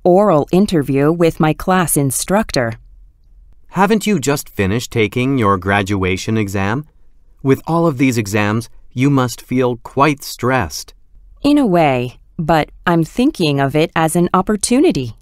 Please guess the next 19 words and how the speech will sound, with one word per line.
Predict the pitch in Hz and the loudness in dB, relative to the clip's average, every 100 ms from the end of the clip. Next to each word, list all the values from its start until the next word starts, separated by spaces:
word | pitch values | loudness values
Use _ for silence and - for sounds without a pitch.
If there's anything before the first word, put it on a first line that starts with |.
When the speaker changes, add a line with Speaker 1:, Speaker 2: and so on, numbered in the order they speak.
| - | -8
Speaker 1:
to | - 156 | -2 -2
prepare | - 165 233 240 151 | -2 -2 2 2 0
for | - 151 | 0 2
my | 143 | 2
job | 139 160 190 269 | 0 0 2 2
interviews | 156 127 139 123 139 165 240 - - | 0 -2 -4 -2 -2 0 -2 -8 -8
after | 131 120 - 147 | -6 -6 -4 -4
graduation. | 151 127 - 170 233 359 151 127 113 - - - - - - - - - | -2 -4 -2 0 0 0 -2 -2 -4 -16 -20 -20 -20 -20 -20 -20 -20 0
Speaker 2:
Good. | 120 110 92 - - - - | 2 4 0 -6 -18 -20 -10
Then, | 127 151 151 147 - - | 0 2 2 -2 -10 -10
when | 151 190 185 | 0 2 4
is | 180 170 120 | 2 0 -2
the | 131 | -4
Spanish | - 117 113 101 104 | 0 0 2 0 -4
exam? | 92 101 92 78 73 - - - - | -2 -2 -2 -4 -10 -18 -20 -20 -2
Speaker 1:
It's | 214 - - - | 0 0 -4 2
on | 190 190 185 165 | 2 4 2 0
June | 220 247 277 269 | 0 2 0 -2
twenty-fourth. | - 185 185 196 156 127 117 - | 0 0 0 -2 0 0 0 -8